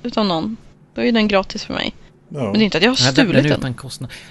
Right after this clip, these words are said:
Speaker 3: Eh, vi, vi har diskuterat det väldigt mycket i, inom reklamkretsar, som det här med gratis. Eh, eh, skillnad på gratis och utan kostnad.
Speaker 1: Mhm,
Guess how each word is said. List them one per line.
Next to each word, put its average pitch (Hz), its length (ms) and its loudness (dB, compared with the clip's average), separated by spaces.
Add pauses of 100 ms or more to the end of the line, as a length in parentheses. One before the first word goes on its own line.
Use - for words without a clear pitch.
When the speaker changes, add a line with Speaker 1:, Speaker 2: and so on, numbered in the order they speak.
Speaker 3:
Eh, 151 220 2
vi, 156 240 -2
vi 156 140 -2
har 156 140 0
diskuterat 139 440 -10
det 113 60 -6
väldigt 104 300 -2
mycket 107 420 -4
i, 113 320 -4
inom 104 380 -6
reklamkretsar, 110 1120 -6
som 101 180 -6
det 98 60 -2
här 98 80 0
med 95 100 0
gratis. 104 520 0
Eh, 110 240 2 (240)
eh, 98 260 0 (420)
skillnad 107 260 4
på 117 60 2
gratis 101 420 2
och 110 120 0 (300)
utan 104 280 -2
kostnad. 135 520 -4
Speaker 1:
Mhm, 220 460 2